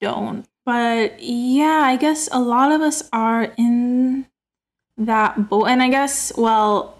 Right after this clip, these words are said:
I mean, I'm talking about unexpected life changes here, and we're literally in the middle of a pandemic. So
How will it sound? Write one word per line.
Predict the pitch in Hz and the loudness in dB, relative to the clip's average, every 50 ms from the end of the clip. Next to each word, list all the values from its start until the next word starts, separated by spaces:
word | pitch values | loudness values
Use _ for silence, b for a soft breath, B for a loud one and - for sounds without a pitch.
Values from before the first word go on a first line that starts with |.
| - - - | -20 -12 -6
I | - 233 | -2 0
mean, | 233 226 226 220 - | 0 2 0 0 0
I'm | - 226 | -2 -2
talking | 226 254 240 233 | -2 0 0 0
about | 220 - - | 0 0 -2
unexpected | 208 214 208 208 - 208 208 220 208 | -2 -4 -4 -6 -8 -8 -6 -4 -2
life | 202 196 196 - | -2 -2 -4 -4
changes | - - 220 208 202 196 - | -4 -2 -2 -2 -2 -2 -2
here, | - 185 | -2 0
and | 185 208 | 0 0
we're | 202 208 | 0 0
literally | 208 220 233 240 226 220 - | 0 0 0 0 0 -2 -2
in | - | -2
the | 208 196 | -4 -4
middle | 190 196 196 196 190 | -2 -2 -2 -2 -2
of | 185 | -4
a | 185 | -4
pandemic. | 180 - 208 190 180 190 208 - - 208 202 - | -6 -4 -4 -4 -2 -2 -2 -2 -2 -6 -6 -6
So | - - - - 233 214 202 202 190 185 190 196 196 202 214 226 | -8 -6 -4 -2 0 0 2 2 2 2 2 2 2 2 2 0